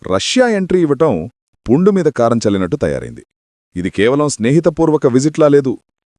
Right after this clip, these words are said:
ఇండో పెసిఫిక్లో రష్యా వేస్తున్న కొత్త స్కెచ్లా ఉంది. ఇప్పుడు ప్రశ్నేంటంటే, ఇవన్నీ యాదృచ్ఛికంగా జరుగుతున్నాయా? లేక బంగ్లాదేశ్ అనే చదరంగ బోర్డు మీద ఇండియా,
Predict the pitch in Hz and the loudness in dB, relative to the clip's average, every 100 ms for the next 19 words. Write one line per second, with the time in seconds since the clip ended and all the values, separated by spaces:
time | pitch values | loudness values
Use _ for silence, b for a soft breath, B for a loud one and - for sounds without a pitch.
0 | - 107 156 170 170 151 139 147 127 139 | -2 0 2 0 2 0 0 -2 0 2
1 | 151 98 104 - 139 120 - 120 110 - | 2 0 -2 0 2 0 -2 -4 -4 -2
2 | 113 - 139 - - 107 - 127 82 64 | -4 -2 -4 -2 -2 -2 0 0 -2 -6
3 | - _ _ _ _ 98 170 254 233 160 | -18 _ _ _ _ -4 -2 0 2 2
4 | 165 208 160 101 95 78 76 - _ _ | 0 -2 -2 -2 -2 -2 -4 -10 _ _
5 | _ - 76 95 185 254 180 135 180 202 | _ -8 -2 0 4 4 4 2 2 0
6 | - 190 190 180 165 156 156 139 135 127 | 0 0 2 2 4 2 0 0 0 -2
7 | 127 _ _ _ _ 101 175 185 87 82 | -8 _ _ _ _ -2 0 0 -2 -2
8 | 110 160 190 190 180 175 165 123 104 135 | 0 2 2 2 2 0 0 0 0 2
9 | 156 139 131 123 113 123 175 76 73 _ | 2 2 4 4 2 0 -2 -6 -12 _
10 | _ _ - 98 131 135 131 | _ _ -4 0 4 4 4